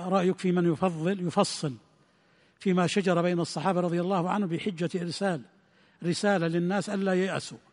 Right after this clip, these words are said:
مما يحصل بين المسلمين في هذه الأيام وفي غيرها؟ لا ينبغي ذكر التفصيل فيما جرى بين الصحابة،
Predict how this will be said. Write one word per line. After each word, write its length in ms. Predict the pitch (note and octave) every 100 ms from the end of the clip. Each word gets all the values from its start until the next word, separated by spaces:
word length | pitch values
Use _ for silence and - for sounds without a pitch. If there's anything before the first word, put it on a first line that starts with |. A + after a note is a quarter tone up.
| _ _ _ _ F#3
مما 260 | F3+ F3+
يحصل 320 | G3 - G3
بين 220 | E3+ F#3+ F3+
المسلمين 600 | E3 D#3 F#3 F3 E3+ C3 _ _ _ _ _ _ _ _ _ _ _ _ _ _
في 180 | - F3
هذه 180 | F#3 F3
الأيام 340 | E3+ F3+ F3+
وفي 200 | E3+ D#3+
غيرها؟ 380 | D#3 C#3 A#2+ - _ _ _ _ _ _ _ _ _ _ _ _ _ _ _ _ _ _ _ _ _ _ _ _ _ _ -
لا 160 | F3 A3+
ينبغي 600 | A3 F3 G#3 A3 A#3 G#3+ - - - _ _ _ F3+
ذكر 240 | G3 G3
التفصيل 500 | - F#3+ - - A3
فيما 280 | E3 F#3 F3+
جرى 240 | F3+ F3+
بين 160 | E3+ D3+
الصحابة، 480 | C3+ - E3+ E3